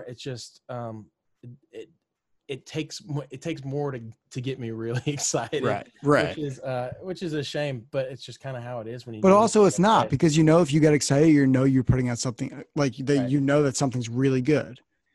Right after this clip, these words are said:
Speaker 2: So
Speaker 1: Yeah,
Speaker 2: I
Speaker 1: I mean,
Speaker 2: wouldn't say,
Speaker 1: hopefully.
Speaker 2: I wouldn't say that, you know, it's, it's a shame at all, because that's true. Like, for example, I'm, I'm, I mean, you've, you've had some cool cuts, right? I mean, you've
Speaker 1: Yeah,
Speaker 2: I mean
Speaker 1: well, a few, and I'm th-, yeah, really thankful for them. Now, some of 'em I,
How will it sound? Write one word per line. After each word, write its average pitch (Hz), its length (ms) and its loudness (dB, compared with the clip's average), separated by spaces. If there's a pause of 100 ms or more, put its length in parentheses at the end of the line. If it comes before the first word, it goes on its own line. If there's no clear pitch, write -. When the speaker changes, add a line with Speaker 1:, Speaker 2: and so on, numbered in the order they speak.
(160)
Speaker 2:
So - 160 2
Speaker 1:
Yeah, 160 60 8
Speaker 2:
I - 20 8
Speaker 1:
I 175 40 8
mean, - 60 -
Speaker 2:
wouldn't 196 260 6
say, 147 120 2
Speaker 1:
hopefully. 151 160 0
Speaker 2:
I 165 40 6
wouldn't 175 320 6
say 156 220 2
that, 135 220 -2
you 147 80 0
know, 131 180 -2
it's, 120 200 -8 (280)
it's - 720 -12
a 139 60 -8
shame 156 400 -4
at 117 80 -8
all, 143 420 -4
because 131 500 -8 (400)
that's 143 240 0
true. 190 380 -4
Like, 143 440 -4 (840)
for 208 200 6
example, 131 500 -2
I'm, 139 260 -6
I'm, 139 260 -4
I 135 100 -4
mean, 127 300 -6 (400)
you've, 156 240 -2
you've 175 260 -2
had 180 200 2
some 131 160 -2
cool 127 200 -4
cuts, 113 360 -12
right? 127 200 -4
I 131 80 -8
mean, 117 180 -4
you've 113 380 -12 (460)
Speaker 1:
Yeah, 214 200 -6
Speaker 2:
I - 40 -8
mean 131 80 -4
Speaker 1:
well, 131 80 -6
a 139 60 -8
few, 139 400 -4
and 123 120 -6
I'm 127 100 -2
th-, 131 240 -14
yeah, 131 240 -8
really 127 240 -6
thankful 110 360 -16
for - 140 -20
them. 101 240 -18
Now, 127 120 -10
some 170 220 -2
of 156 140 0
'em 127 120 0
I, 120 100 2